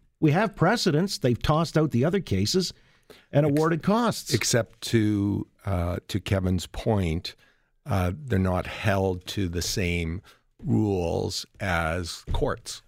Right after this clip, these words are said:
Speaker 1: But should they be? This is
Speaker 2: And
Speaker 1: why
Speaker 2: they
Speaker 1: I,
Speaker 2: should be.
Speaker 1: I bring up the question of whether or not, uh, it would be appropriate. File charges, a countersuit, malicious prosecution,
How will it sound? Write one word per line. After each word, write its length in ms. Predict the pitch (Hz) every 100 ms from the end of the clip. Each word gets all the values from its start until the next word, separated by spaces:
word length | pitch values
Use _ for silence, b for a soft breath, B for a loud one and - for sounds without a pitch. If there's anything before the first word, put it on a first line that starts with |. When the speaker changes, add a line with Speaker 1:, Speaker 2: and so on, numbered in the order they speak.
| -
Speaker 1:
But 140 | 123
should 260 | - 190 151
they 120 | 139
be? 160 | 95 107
This 180 | 131
is 60 | 127
Speaker 2:
And 100 | 120
Speaker 1:
why 100 | 135
Speaker 2:
they 60 | 123
Speaker 1:
I, 20 |
Speaker 2:
should 260 | 107 104
be. 60 | 85
Speaker 1:
I 60 | 127
bring 240 | 135 139
up 100 | 131
the 80 | 120
question 460 | - 110 92 156
of 80 | 117
whether 260 | 95 117 117
or 60 |
not, 300 | 110 95 101 -
uh, 240 | 101 90 85 -
it 120 | 101
would 140 | 101
be 120 | 98 98
appropriate. 580 | - 120 104 95 85 B B B B
File 300 | _ 143 143
charges, 440 | 143 135 139 110 101
a 60 |
countersuit, 540 | 135 175 180 131 85 - _
malicious 600 | - 120 131 127 - 160 -
prosecution, 880 | - 117 123 160 - 101 - 127